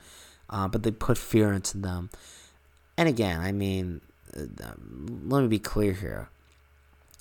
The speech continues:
The Santa Claus in which they envision him, right? They think that he has a white beard,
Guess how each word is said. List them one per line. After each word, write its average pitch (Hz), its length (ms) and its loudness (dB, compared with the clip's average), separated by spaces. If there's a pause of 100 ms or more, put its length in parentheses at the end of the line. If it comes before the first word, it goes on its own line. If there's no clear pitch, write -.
(120)
The 110 80 0
Santa 135 300 6
Claus 127 180 4
in 110 120 0
which 110 200 2
they 110 480 4
envision 101 480 2
him, 87 220 -6
right? 95 160 -4
They 98 120 0
think 101 260 -4
that 90 80 -4
he 87 60 -2
has 85 100 -4
a 87 40 -4
white 87 240 -2
beard, 107 440 6